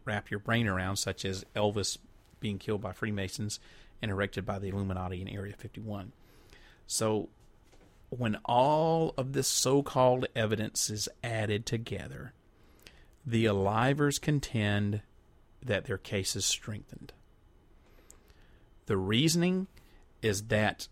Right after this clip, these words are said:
while one piece of evidence on its own doesn't prove Elvis faked his death,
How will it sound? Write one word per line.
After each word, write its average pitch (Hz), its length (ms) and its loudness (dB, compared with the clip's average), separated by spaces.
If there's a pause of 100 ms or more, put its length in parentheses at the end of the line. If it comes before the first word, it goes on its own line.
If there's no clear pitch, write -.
(140)
while 98 540 0
one 113 360 2
piece 165 300 2
of 127 200 2
evidence 135 520 2 (720)
on 143 200 8
its - 160 4
own 120 460 4 (760)
doesn't 143 400 2
prove 117 680 2 (380)
Elvis 120 340 2
faked - 380 -2
his 104 160 -2
death, 117 460 2